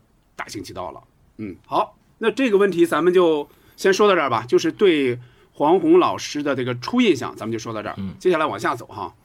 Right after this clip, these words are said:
Speaker 1: 咱们说完这个之后呢，咱们就来仔细聊一下他这二十多年里边儿演过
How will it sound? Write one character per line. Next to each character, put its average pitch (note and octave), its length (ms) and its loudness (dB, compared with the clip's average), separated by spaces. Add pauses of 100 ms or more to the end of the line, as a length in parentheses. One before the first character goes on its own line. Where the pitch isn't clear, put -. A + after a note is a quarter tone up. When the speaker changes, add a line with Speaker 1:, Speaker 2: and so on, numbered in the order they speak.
(380)
Speaker 1:
咱 E3+ 140 -2
们 A3 80 0
说 B3+ 160 0
完 E3+ 160 0
这 D4 120 0
个 E3+ 80 0
之 C3 160 -8
后 C3+ 200 -6
呢， G#2 180 -8
咱 A2 140 -8
们 B2+ 100 -4
就 C3+ 80 -8
来 A2 140 -6
仔 A#2+ 120 -14
细 - 140 -10
聊 G#2 260 -6
一 F3+ 40 0
下 B2 240 -6 (320)
他 - 120 -6
这 E3 160 -4
二 B3+ 160 0
十 B2+ 80 -6
多 A2+ 160 -6
年 G2 220 -6
里 F2+ 100 -12
边 D#2+ 140 -14
儿 D2+ 180 -14 (300)
演 A2 240 -4
过 A2+ 260 -6